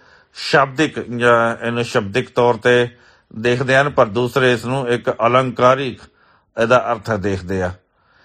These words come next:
ਜਿਵੇਂ ਕਿ ਯਿਸੂ ਅੰਤਮ ਨਿਆਂ ਬਾਰੇ ਗੱਲ ਕਰ ਰਿਹਾ ਹੈ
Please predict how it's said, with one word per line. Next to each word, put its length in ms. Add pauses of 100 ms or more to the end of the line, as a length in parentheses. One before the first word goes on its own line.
(200)
ਜਿਵੇਂ 360
ਕਿ 100
ਯਿਸੂ 600 (560)
ਅੰਤਮ 500 (560)
ਨਿਆਂ 400
ਬਾਰੇ 280
ਗੱਲ 240
ਕਰ 220
ਰਿਹਾ 280
ਹੈ 340